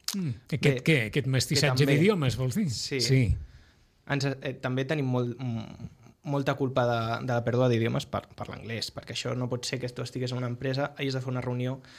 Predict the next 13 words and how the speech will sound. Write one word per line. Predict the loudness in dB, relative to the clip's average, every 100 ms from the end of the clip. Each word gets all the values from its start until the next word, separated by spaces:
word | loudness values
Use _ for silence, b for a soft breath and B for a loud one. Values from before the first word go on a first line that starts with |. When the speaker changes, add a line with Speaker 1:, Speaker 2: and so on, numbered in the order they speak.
| B B 0
Speaker 2:
i | 2
la | 4
reunió, | 4 2 0
en | -2
comptes | -2 -2 0
de, | 2 2 2 0 -4 -6 B B B _ _ _ -20 -16
de | -12
dir-se | -10 -8 -10
reunió | -8 -6
o | -6
alguna | -8
cosa | -6
així, | -4 -4